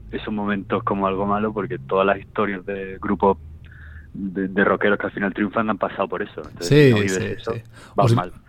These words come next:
Speaker 2: os vienen bien ese tipo de historias, ¿eh? Para,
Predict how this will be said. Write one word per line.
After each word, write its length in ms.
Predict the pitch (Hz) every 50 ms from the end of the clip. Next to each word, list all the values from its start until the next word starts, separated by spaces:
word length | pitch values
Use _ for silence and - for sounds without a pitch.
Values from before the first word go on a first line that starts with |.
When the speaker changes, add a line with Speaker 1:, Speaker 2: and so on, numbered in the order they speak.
| - - -
Speaker 2:
os 140 | - 123 123
vienen 260 | 127 139 147 139 131
bien 180 | 127 135 139 135
ese 140 | 117 120 113
tipo 180 | 117 104 107 104
de 60 | 104
historias, 520 | 101 - - 113 113 117 104 95 - - 117
¿eh? 140 | 131 151 - -
Para, 520 | 120 107 104 101 98 98 101 104 -